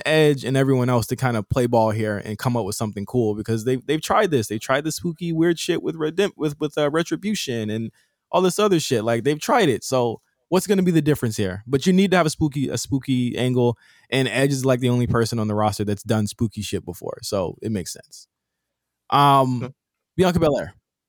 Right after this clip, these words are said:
Speaker 1: <laughs>
Speaker 2: Oh my God. Oh my
Speaker 1: How'd
Speaker 2: God.
Speaker 1: you, uh, how'd you feel about this? How'd you feel about Bianca Belair? Her next challenger is going to be Sonya Deville at WrestleMania Backlash. I think they're holding off. Be clear, Meals.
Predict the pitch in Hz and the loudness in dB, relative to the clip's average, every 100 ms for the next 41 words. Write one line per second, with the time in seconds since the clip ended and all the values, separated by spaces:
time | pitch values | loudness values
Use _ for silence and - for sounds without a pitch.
0 | _ _ _ _ - - 494 466 - - | _ _ _ _ -6 -6 -14 -18 -20 -20
1 | - - 104 82 73 - 65 62 65 - | -20 -12 -10 -10 -12 -12 -12 -12 -16 -18
2 | - - _ _ - 101 95 85 - 143 | -20 -20 _ _ -20 -14 -12 -12 -8 0
3 | - 359 - - - 311 - - _ 220 | 2 4 4 0 0 -6 -8 -14 _ -6
4 | 196 151 131 107 95 120 160 165 - 143 | -2 2 2 2 -2 -4 0 0 2 4
5 | 123 113 120 127 127 113 123 151 165 - | 4 4 2 2 2 4 4 2 0 2
6 | 143 131 117 113 117 107 110 120 117 110 | 2 2 2 0 0 -2 0 2 2 0
7 | - 117 117 107 107 101 104 98 104 - | 0 0 0 2 2 2 2 2 0 0
8 | 104 104 98 98 95 101 101 - 107 101 | 0 0 0 0 0 0 0 0 0 0
9 | 127 123 - 123 117 135 143 151 139 139 | -2 0 2 4 6 4 4 4 4 4
10 | 131 - _ _ _ _ _ 104 127 156 | 2 -8 _ _ _ _ _ 0 0 2
11 | 202 208 202 196 196 190 175 - | 4 4 6 6 6 6 4 -2